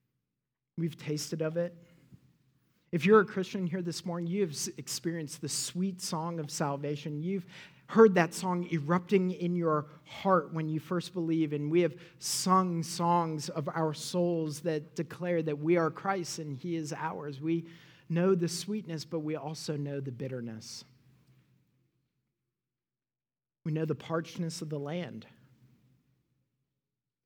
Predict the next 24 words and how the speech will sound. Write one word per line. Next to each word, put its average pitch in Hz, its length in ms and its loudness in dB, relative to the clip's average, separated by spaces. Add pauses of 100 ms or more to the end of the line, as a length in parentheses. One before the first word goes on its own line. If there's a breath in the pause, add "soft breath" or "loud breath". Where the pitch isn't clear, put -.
(160)
We 175 80 4
know 185 140 8
the 180 100 4
bitterness 180 720 2
of 151 200 -6
the 170 80 0
wilderness, 160 580 -2
like 139 140 -4
hurricanes 123 840 -6
and 110 140 -12
flood, 120 500 -10 (1800)
like 127 140 -8
shooters 151 580 -4
and 117 160 -6
murder. 117 420 -8 (1500)
But 175 60 4
we 190 120 6
know 226 140 4
this 190 220 4
bitterness 170 520 -2
not 165 180 -2
just 160 200 -8
on 147 300 -4
nationalistic 147 920 -4